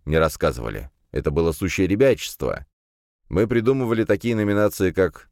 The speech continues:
"Наиболее вероятный триггер мирового кризиса" или "Первый выпускник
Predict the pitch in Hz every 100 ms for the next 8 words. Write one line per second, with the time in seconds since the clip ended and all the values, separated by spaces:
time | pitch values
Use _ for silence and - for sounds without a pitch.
0 | _ - 85 95 92 131 135 123 110 110
1 | 113 127 123 90 120 123 117 110 107 107
2 | 110 107 98 95 90 87 98 117 98 87
3 | 87 104 101 _ _ _ 104 120 120 117
4 | 113 110 95 120 110 113 -